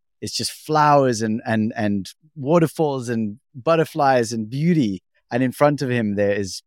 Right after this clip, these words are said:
bombs and war and armies. And, and the paintbrush is where, you know, it's exactly what you've just described, that he is visioning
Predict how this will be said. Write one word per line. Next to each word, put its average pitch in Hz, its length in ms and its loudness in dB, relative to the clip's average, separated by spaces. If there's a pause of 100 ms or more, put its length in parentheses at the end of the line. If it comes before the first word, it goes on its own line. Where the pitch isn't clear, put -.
(100)
bombs 107 500 4
and 101 180 -4
war 120 520 4
and 107 360 -2
armies. 131 600 2
And, 104 140 0 (340)
and 110 140 0
the 117 60 2
paintbrush 135 640 2
is 104 160 -4
where, 113 480 4
you 110 80 -2
know, 107 120 2
it's 113 220 -2
exactly 147 380 2
what 131 160 2
you've 113 80 -2
just - 220 -2
described, 107 420 0
that 107 80 0
he 131 220 2
is 127 160 2
visioning 113 760 2